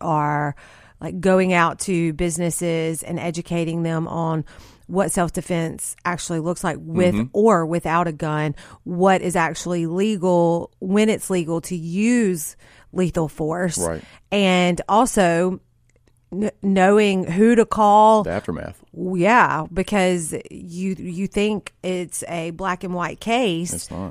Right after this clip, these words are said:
Speaker 1: Uh, and that has nothing to do with skin color. <laughs> Um, uh, just a, an easy, like, "Well, I was defending myself,"
Speaker 2: Mm-hmm.
Speaker 1: but you just never know what's gonna happen in the courts. And so
Speaker 2: This crazy legal system we have, 'cause we don't have a justice system. We haven't had one in a long time. Um,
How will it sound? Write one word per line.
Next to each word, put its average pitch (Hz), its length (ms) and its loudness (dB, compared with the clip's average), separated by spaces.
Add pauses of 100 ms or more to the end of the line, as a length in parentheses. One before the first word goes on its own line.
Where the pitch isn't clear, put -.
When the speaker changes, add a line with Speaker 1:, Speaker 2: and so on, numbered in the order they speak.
(120)
Speaker 1:
Uh, 175 220 -2
and 175 120 -4
that 180 100 -4
has 185 120 -4
nothing 202 200 0
to 220 40 0
do 226 40 2
with 220 80 -2
skin 220 220 -2
color. 175 440 0
<laughs> 190 260 -4 (300)
Um, 180 440 2 (100)
uh, 196 240 -2 (260)
just 208 280 0
a, 175 280 -2
an 180 240 -6
easy, 196 480 -4
like, 165 400 -2
"Well, 180 120 -2
I 151 140 0
was 180 120 -4
defending 190 460 -4
myself," 165 480 -2
Speaker 2:
Mm-hmm. - 100 -4
Speaker 1:
but 170 360 -2 (420)
you 165 120 -12
just 190 220 -6
never 220 220 0
know 180 200 0
what's - 160 -6
gonna 160 220 -6
happen 160 300 -6
in 156 100 -8
the 151 80 -10
courts. - 480 -8
And 160 120 -8
so 160 420 -2 (320)
Speaker 2:
This 101 120 -6
crazy 98 360 -4
legal 92 420 -2
system 85 380 -10
we 85 140 -6
have, 85 200 -4
'cause 92 100 -12
we 127 60 0
don't 131 140 -6
have 104 140 -4
a 90 40 -8
justice 82 420 -6
system. 73 380 -12
We 90 80 -4
haven't 87 180 -2
had 90 160 -4
one 82 200 -6
in 76 80 -10
a 76 80 -10
long 85 580 -6
time. 69 500 -10
Um, 78 460 -8